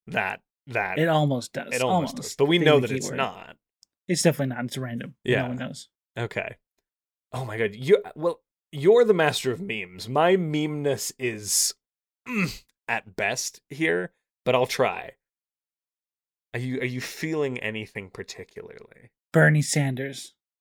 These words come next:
Speaker 1: We're making Bernie Sanders? Can we
Speaker 2: Sitting
Speaker 1: make his
Speaker 2: in that
Speaker 1: mittens?
Speaker 2: chair.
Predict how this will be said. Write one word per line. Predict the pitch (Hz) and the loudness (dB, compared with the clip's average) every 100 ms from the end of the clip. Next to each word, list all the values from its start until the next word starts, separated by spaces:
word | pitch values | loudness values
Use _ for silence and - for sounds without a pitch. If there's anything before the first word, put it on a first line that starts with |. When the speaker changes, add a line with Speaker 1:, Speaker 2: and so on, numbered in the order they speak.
| _ | _
Speaker 1:
We're | 131 | 0
making | 131 131 135 | 0 -2 -2
Bernie | 120 127 | -2 -2
Sanders? | 127 117 123 147 - _ | -2 -2 -2 -4 -6 _
Can | - 214 | 4 8
we | 220 | 10
Speaker 2:
Sitting | 156 | 10
Speaker 1:
make | |
his | 151 160 | 10 10
Speaker 2:
in | |
that | 202 214 | 10 8
Speaker 1:
mittens? | 143 147 127 | 4 0 0
Speaker 2:
chair. | 120 | -4